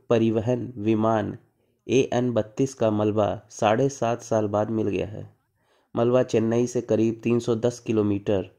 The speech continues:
दूर बंगाल की खाड़ी में करीब तीन दशमलव चार किलोमीटर गहराई में पाया गया है। इससे अब दुर्घटना के कारण का भी पता चल सकेगा। बाईस जुलाई दो हज़ार सोलह को लापता हुए इस विमान में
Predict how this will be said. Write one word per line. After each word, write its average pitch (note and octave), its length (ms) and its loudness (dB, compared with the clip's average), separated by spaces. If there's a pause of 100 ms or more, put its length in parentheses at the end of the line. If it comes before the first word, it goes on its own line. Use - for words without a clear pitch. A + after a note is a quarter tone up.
(440)
दूर A#2+ 260 2
बंगाल A2 480 4
की B2 160 -6
खाड़ी G#2+ 340 0
में A2+ 180 0
करीब A2 360 0
तीन A#2+ 160 0
दशमलव A2 380 -2
चार A2 300 0
किलोमीटर G#2+ 540 0
गहराई G2 400 0
में A2+ 180 -4
पाया G#2 260 0
गया F#2+ 240 -8
है। G#2+ 160 -14 (960)
इससे C#3 400 2
अब C3 180 2
दुर्घटना A#2+ 520 0
के B2+ 140 -4
कारण G#2+ 400 2
का A2+ 160 0
भी B2 140 -2
पता A2 280 -2
चल A2+ 200 0
सकेगा। F#2+ 560 -10 (600)
बाईस A2+ 300 4
जुलाई A#2+ 480 2 (320)
दो A#2+ 180 4
हज़ार B2 240 2
सोलह A#2 360 2
को A#2+ 120 -2
लापता A2 460 0
हुए G#2+ 300 2
इस - 280 -2
विमान G#2+ 380 2
में G2+ 280 -2